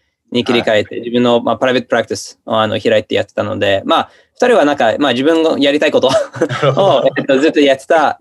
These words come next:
Speaker 1: <clears throat> えーと、家族だった。で、妹もいます。あの、私より二つ下の妹。
Speaker 2: はい。
Speaker 1: で、えーと、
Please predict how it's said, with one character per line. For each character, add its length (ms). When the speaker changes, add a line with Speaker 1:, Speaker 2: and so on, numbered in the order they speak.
Speaker 1:
<clears throat> 180
え 380
ー 20
と、 520
家 120
族 180
だ 120
っ 40
た。 80
で、 140
妹 320
も 120
い 100
ま 120
す。 180
あ 80
の、 380
私 320
よ 60
り 120
二 180
つ 120
下 320
の 300
妹。 260
Speaker 2:
は 160
い。 80
Speaker 1:
で、 440
え 20
ー 80
と、 760